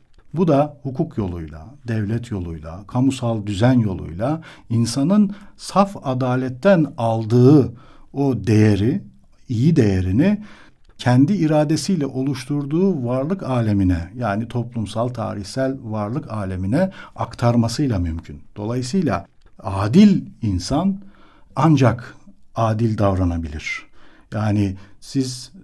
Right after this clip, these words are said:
saf adaletten bir adalet alıyorsunuz. Bu adalet duygusu olarak vicdanınızda beliriyor ve dış dünyadan aldığınız tüm algılara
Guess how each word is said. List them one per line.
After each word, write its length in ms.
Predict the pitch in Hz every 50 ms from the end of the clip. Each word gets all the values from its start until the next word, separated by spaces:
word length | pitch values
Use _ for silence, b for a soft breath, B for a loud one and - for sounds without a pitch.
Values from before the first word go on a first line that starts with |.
| -
saf 300 | - - - 139 135 -
adaletten 800 | - 127 117 120 117 113 110 110 107 104 - - 110 107 107 107
bir 180 | 113 107 - - -
adalet 640 | - 110 95 107 101 101 110 139 139 131 - - - 143 - -
alıyorsunuz. 800 | 113 98 87 87 85 80 - - 101 131 175 165 165 - - -
Bu 200 | 117 117 120 117
adalet 460 | 107 95 107 104 110 123 143 131 123 -
duygusu 400 | 120 107 104 110 104 101 - 135
olarak 380 | 117 110 107 107 107 - -
vicdanınızda 760 | 110 101 101 107 107 101 104 101 101 104 98 95 113 127 127
beliriyor 540 | 135 143 147 147 147 151 151 151 160 160 165 - _ _ - - - -
ve 380 | 110 110 127 127 127 131 135 131 - - - - 113
dış 240 | 127 160 - - -
dünyadan 500 | 160 151 147 143 135 135 131 131 131 127
aldığınız 560 | 113 123 120 120 123 127 127 127 123 123 - -
tüm 340 | - - 208 190 156 -
algılara 720 | 120 113 113 110 101 107 98 92 92 85 82 92 98 -